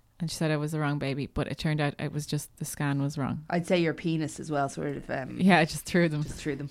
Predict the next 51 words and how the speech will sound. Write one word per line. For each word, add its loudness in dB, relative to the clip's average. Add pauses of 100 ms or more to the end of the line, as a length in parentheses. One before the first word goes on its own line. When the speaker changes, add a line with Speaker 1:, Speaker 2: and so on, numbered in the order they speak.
Speaker 1:
<laughs> -4
It 6
just 4
fell 10
off 4
when -4
I -4
came -2
Speaker 2:
Yeah. 0
Speaker 1:
out, -2
though. -2
So 2
it 8
was 10
all 12
Speaker 2:
<laughs> 4
They 4
Speaker 1:
great. 10
Speaker 2:
docked 12
it, 6
like, 2
they, 2
you -2
know, -2 (120)
Speaker 1:
<laughs> -16
Speaker 2:
did 8
the 8
Speaker 1:
It 12
was 12
Speaker 2:
elastic 10
Speaker 1:
like, 4
Speaker 2:
band 6
around 4
it -4
until -2
Speaker 1:
"You 10
Speaker 2:
it 12
Speaker 1:
already 12
Speaker 2:
fell 10
Speaker 1:
have 10
Speaker 2:
off. 4
Speaker 1:
one 10
boy." 6
Speaker 2:
<laughs> -2 (1300)
Just 0
two 4
little 8
balls. 2 (100)
Speaker 1:
Yeah. 2 (220)
Speaker 2:
No -2
dick. -4